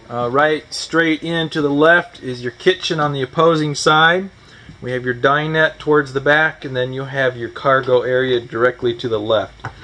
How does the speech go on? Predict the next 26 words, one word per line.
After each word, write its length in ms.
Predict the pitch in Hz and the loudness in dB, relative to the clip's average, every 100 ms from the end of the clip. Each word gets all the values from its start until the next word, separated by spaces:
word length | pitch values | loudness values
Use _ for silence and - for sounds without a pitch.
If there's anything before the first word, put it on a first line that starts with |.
| - - - | -8 -10 -12
We're 140 | - 165 | 0 2
gonna 160 | 247 | 2
start 320 | - 208 208 180 | 2 2 2 4
right 180 | 185 | 2
inside 380 | 190 190 196 185 | 2 0 2 2
your 120 | 170 | 0
entry 340 | 156 180 - 170 | -2 -4 -2 0
door. 380 | 165 170 185 185 - - - _ _ _ - - | 4 4 4 -2 -14 -20 -20 _ _ _ -18 -6
These 260 | 135 175 175 | -2 0 2
are 140 | 170 | 2
your 180 | 165 160 | 4 0
interior, 600 | 147 170 170 170 165 160 | 0 -4 0 4 4 4
exterior 840 | 139 151 - - 247 160 160 151 - | 2 -2 -4 -10 -2 0 0 -2 0
light 340 | 127 143 156 | 2 2 0
switches 640 | - 165 - - 160 160 - - - - | -6 -6 -4 -2 -2 -4 -14 -20 -20 -12
and 220 | 120 127 | -8 -6
your 200 | 123 120 | -6 -2
awning 300 | 127 147 165 | 2 2 0
switch. 540 | 156 165 175 180 - - - - - _ _ - - - - - - | -4 0 0 0 -6 -14 -18 -20 -20 _ _ -20 -20 -20 -20 -20 -6
And 160 | 143 147 | -2 2
then 160 | 160 160 | 4 4
I 80 | |
do 200 | 160 214 | 4 4
wanna 220 | 214 208 185 | 4 4 0
stand 400 | - 185 185 175 | 0 2 2 4
back 380 | 180 180 - | 4 2 0